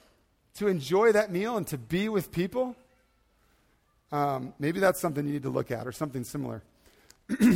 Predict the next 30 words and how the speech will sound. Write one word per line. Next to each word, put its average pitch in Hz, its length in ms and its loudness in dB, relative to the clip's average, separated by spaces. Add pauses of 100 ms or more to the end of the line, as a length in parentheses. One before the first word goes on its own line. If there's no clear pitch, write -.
(160)
What 151 140 -2
about 180 280 6
when 160 120 0
you 151 80 0
enjoy 147 320 -2
the 147 140 2
outdoors? 135 520 0
You're 127 100 -4
gonna 143 120 -2
go 139 160 -2
for 139 360 -2
a, 135 60 -6 (380)
a 143 280 -10
hike, 131 380 0
or 131 60 -4
you're 127 100 -4
gonna 139 180 -6
go 135 160 0
to 131 80 -4
the 127 80 -8
park, 131 440 -2
or 131 80 -4
you're 127 100 -4
gonna 131 200 -6
sit - 220 -8
on 170 100 -6
your 151 120 -2
own 156 140 -6
back 151 260 -2
patio. 135 480 -4